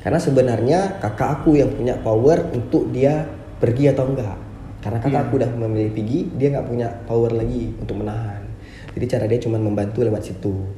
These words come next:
Speaker 2: Mhm.
Speaker 1: Dan itu, eh, aku tanya perginya kira-kira jam,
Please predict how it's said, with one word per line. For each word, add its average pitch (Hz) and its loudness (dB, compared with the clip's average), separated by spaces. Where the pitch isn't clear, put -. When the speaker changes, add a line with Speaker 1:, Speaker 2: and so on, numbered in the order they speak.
Speaker 2:
Mhm. 139 -2
Speaker 1:
Dan 123 2
itu, 170 4
eh, 110 2
aku 110 -2
tanya 117 0
perginya 143 0
kira-kira 120 2
jam, 127 2